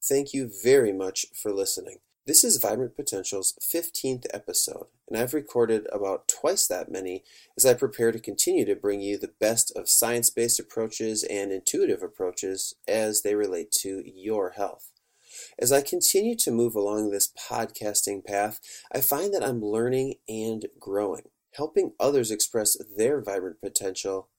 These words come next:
has long been a passion of mine. Fitness is a huge part of that for me. After all, the body is a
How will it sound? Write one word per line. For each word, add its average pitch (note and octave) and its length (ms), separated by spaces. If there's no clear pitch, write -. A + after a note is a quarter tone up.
has G#2+ 180
long G#2+ 440
been G2 160
a F#2+ 60
passion - 480
of - 140
mine. - 260
Fitness - 760
is G#2 160
a G2 40
huge C3+ 580
part A#2+ 220
of G2 100
that F#2+ 240
for F#2 100
me. E2+ 240
After G2 380
all, G#2+ 320
the A2+ 80
body G#2+ 580
is G2+ 200
a G2 140